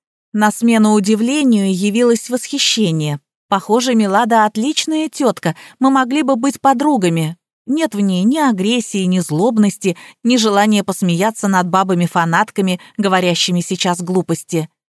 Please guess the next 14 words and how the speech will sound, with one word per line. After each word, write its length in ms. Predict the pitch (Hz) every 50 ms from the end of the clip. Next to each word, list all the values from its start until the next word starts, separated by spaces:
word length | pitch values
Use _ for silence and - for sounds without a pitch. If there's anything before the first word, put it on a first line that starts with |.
| _ _ _ _ _ _
Кстати, 380 | _ - - - 330 330 - 311
в 100 | 294 240 247
очередь 380 | 269 262 - 285 277 269 -
к 100 | - -
Меладе 380 | 254 254 240 220 202 208 220 240
стояло 440 | - - 233 220 214 214 196 190 208
и 100 | 220 233
много 320 | 226 220 202 190 190 214
мужчин, 520 | 220 233 262 254 - - - 185 175 175 - - - _ _
делавших 560 | 208 185 208 202 196 190 175 - 208 190 - 214
не 120 | 214 220
менее 480 | 214 196 175 165 160 156 151 151 - 180
идиотские 540 | 170 156 170 156 147 - - - 165 160
замечания. 840 | 151 - 170 170 175 175 - - 170 151 147 143 143 139 139 139